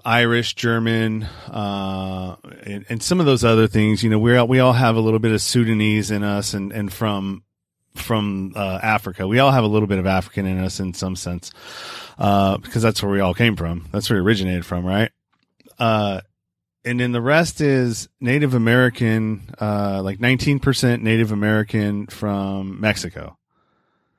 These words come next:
So that, I mean, that's what it said. So I, I imagine that's Mexican. I'm Panamanian. Uh, so what I tell people is I'm, I'm, uh, Irish, German, Spanish, Panamanian,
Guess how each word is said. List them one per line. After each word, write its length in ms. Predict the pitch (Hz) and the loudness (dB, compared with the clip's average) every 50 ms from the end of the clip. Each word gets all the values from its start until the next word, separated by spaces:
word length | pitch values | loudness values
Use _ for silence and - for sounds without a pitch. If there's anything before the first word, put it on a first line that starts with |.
| _ _ _ _ _ _ | _ _ _ _ _ _
So 260 | _ - - 95 98 104 | _ -8 -8 -6 -4 -2
that, 160 | 104 117 117 | 0 0 0
I 40 | 110 | 0
mean, 160 | 117 117 117 | 0 0 2
that's 180 | 120 120 - | 0 0 2
what 120 | - 120 104 | 0 0 0
it 100 | 95 - | -2 -4
said. 280 | - 90 78 69 73 _ _ _ - - _ _ | -8 -8 -8 -10 -14 _ _ _ -20 -20 _ _
So 120 | - 131 | 2 4
I, 160 | 135 135 131 | 4 6 4
I 180 | 131 151 139 135 | 4 2 0 0
imagine 380 | 135 143 147 151 135 113 117 110 | 2 4 4 4 2 2 -2 -2
that's 200 | 107 104 101 110 | -4 -4 -4 -6
Mexican. 580 | 113 104 95 - 101 87 - 80 73 78 _ _ _ - - - - _ - | -6 -6 -6 -8 -10 -14 -14 -16 -18 -18 _ _ _ -20 -20 -20 -20 _ -6
I'm 140 | 98 101 - | -6 0 2
Panamanian. 920 | 123 131 135 135 139 131 127 127 127 123 120 117 117 113 113 113 117 113 _ _ _ _ | 4 4 4 4 4 4 4 2 4 4 4 2 2 2 2 0 -2 -6 _ _ _ _
Uh, 640 | - 107 98 95 95 92 90 90 87 87 85 85 82 _ _ _ _ _ _ _ _ _ _ - | -8 -6 -4 -2 -2 -2 -2 -2 -2 -4 -6 -6 -8 _ _ _ _ _ _ _ _ _ _ -12
so 260 | - - 120 110 110 | -6 -2 -2 -2 -2
what 200 | 104 107 120 131 | -2 0 2 2
I 100 | 156 147 | 2 4
tell 220 | - 143 113 98 | 4 4 2 4
people 420 | - 117 107 98 - 104 101 101 98 | 2 0 0 0 0 -2 0 0 0
is 400 | 95 95 95 95 95 92 95 - - | 0 0 0 0 -2 -4 -6 -10 -8
I'm, 300 | - 101 98 98 98 - | -6 -6 -6 -6 -8 -8
I'm, 440 | - 98 95 92 92 92 92 90 - _ - | -6 -6 -4 -4 -4 -6 -8 -10 -12 _ -10
uh, 400 | 95 90 85 82 80 78 73 - _ _ _ _ _ - | -8 -8 -6 -8 -8 -10 -12 -14 _ _ _ _ _ -2
Irish, 420 | 117 135 156 170 175 185 175 - | 2 2 4 4 4 4 2 0
German, 580 | - - 151 151 147 147 147 147 147 147 147 135 _ _ _ _ _ _ _ _ _ - | -2 0 2 2 4 4 4 2 2 2 -2 -6 _ _ _ _ _ _ _ _ _ -8
Spanish, 800 | - - - - 135 135 131 131 131 127 127 123 - - - - _ _ _ _ _ _ _ _ _ _ _ _ _ - | -8 -8 0 2 2 4 4 4 4 2 0 0 -2 -6 -8 -12 _ _ _ _ _ _ _ _ _ _ _ _ _ -4
Panamanian, 880 | - 127 131 131 131 127 117 117 113 113 113 110 110 110 107 110 | 0 2 2 2 4 2 2 0 0 0 -2 -2 -2 -2 -4 -6